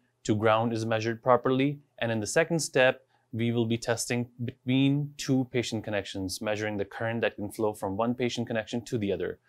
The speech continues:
So with that said, let's take a look at our test parameters. And the first parameter is the leakage high value, which is the maximum allowable leakage current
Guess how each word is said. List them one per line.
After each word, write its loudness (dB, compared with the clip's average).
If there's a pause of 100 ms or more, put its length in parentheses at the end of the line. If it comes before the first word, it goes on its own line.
(220)
So -2
with -2
that 4
said, 4
let's 2
take -2
a 6
look 4
at 2
our 8 (460)
test 2
parameters. 2 (1700)
And 2
the 0
first 6
parameter 6
is 2
the 6
leakage 2
high 4
value, 4
which -2
is -2
the 4 (840)
maximum 4 (100)
allowable 6
leakage -4
current 0